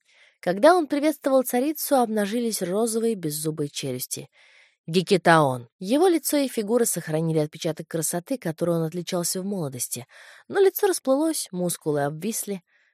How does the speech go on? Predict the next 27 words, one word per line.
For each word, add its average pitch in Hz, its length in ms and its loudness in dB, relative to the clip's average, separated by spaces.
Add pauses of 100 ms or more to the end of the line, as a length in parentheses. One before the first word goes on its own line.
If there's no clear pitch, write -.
(140)
Волосы 196 580 0
поредели. 135 580 -10 (440)
На 208 200 4
этом 285 280 2
обрюзгшем 247 580 0
лице 285 440 -2
выделялись 214 680 -2
яркие 202 420 -4
глаза. 180 440 -2 (340)
Они 208 360 -4
как 247 220 -4
бы 240 120 2
недоумевали, 233 720 0
что 151 220 -4
время 175 360 -2
сделало 147 460 -4
с - 120 -6
их - 140 -12
обладателем. 139 680 -6 (1000)
"А 165 180 2
теперь 165 540 4
давайте 151 520 4
воздадим 151 680 0
почести 143 560 -2
Зевсу", — 127 540 -4 (680)
сказал 220 480 4
Приам. 156 460 -2